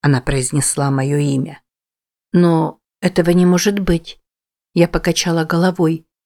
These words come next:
"Она там была. Я запаниковал из-за самолета, но она была там, и я ее ударил".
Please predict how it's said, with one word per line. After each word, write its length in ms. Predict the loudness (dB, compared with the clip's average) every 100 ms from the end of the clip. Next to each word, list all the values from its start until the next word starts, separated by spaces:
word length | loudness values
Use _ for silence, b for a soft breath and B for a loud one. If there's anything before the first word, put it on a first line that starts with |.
| _ _ _ -2
"Она 280 | 0 0
там 300 | -2 -2 0
была. 380 | 0 -2 -4 -8 -16 _ -20 B B
Я 240 | 0 2 2
запаниковал 840 | 0 0 -2 -2 -2 0 -2 -2
из-за 200 | -2 -2
самолета, 720 | 0 0 2 0 0 -2 -10 -12 B B
но 220 | 2 4
она 300 | 2 2 0
была 440 | 2 2 2 0 -4
там, 460 | -4 -4 -4 -8 _ -2
и 60 |
я 240 | 0 2 2
ее 260 | 0 0
ударил". 560 | 0 2 0 0 -6